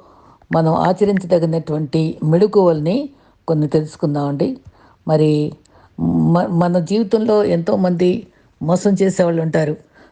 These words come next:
నమ్మక ద్రోహం చేసేవాళ్ళు ఉంటారు. మోసానికి, నమ్మకానికి కూడా తేడా ఉంటుందట. మోసం అయితే అందరూ చేస్తారు, కానీ నమ్మక ద్రోహం మాత్రం నమ్మిన వాళ్ళు మాత్రమే చేస్తారని గమనించుకోవాలి, మెళకువగా ఉండాలి.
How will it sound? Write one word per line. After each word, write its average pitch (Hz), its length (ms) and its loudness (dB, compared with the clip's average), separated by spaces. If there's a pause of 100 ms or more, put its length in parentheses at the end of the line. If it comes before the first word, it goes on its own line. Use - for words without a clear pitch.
(100)
నమ్మక 170 300 2
ద్రోహం 180 380 0
చేసేవాళ్ళు 160 360 0
ఉంటారు. 147 320 0 (380)
మోసానికి, 220 580 2
నమ్మకానికి 190 640 0
కూడా 180 200 0
తేడా 165 360 0
ఉంటుందట. 135 500 -4 (480)
మోసం 208 340 2
అయితే 196 240 2
అందరూ 170 400 2
చేస్తారు, 175 320 0
కానీ 165 400 0 (340)
నమ్మక 196 340 2
ద్రోహం 185 500 2
మాత్రం 170 440 0
నమ్మిన 170 300 2
వాళ్ళు 196 200 2
మాత్రమే 185 560 0
చేస్తారని 160 640 0
గమనించుకోవాలి, 156 920 0 (400)
మెళకువగా 165 480 2
ఉండాలి. 151 440 -2